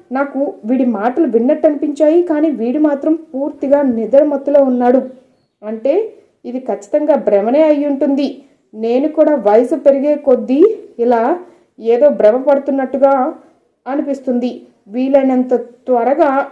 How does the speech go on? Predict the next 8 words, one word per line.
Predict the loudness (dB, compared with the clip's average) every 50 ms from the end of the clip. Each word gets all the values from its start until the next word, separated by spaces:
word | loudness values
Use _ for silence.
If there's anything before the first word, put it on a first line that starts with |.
| -14 -12 -8
నేను | -4 -2 -2 0 0 -2 0
కూడా | 2 4 4 4
నాకు | 4 2 0 -2 -2 2
ఏదైనా | 2 4 4 4 2 2 0 0 -2 -2 -6 -14 _ _ _ _ -8 0
ఔషధం | 0 0 0 0 -4 -2 -2 -2 -2 0
తయారు | -2 0 0 2 0 0 0 0 -2 -2 -4
చేసుకొని | -4 -6 -6 0 2 4 4 6 6 6 4 4 0 -8 -18 -20 _ _ _ _ _ -12 -12
ఒక | -10 -6 -4 -4 -2 -2 -2 -4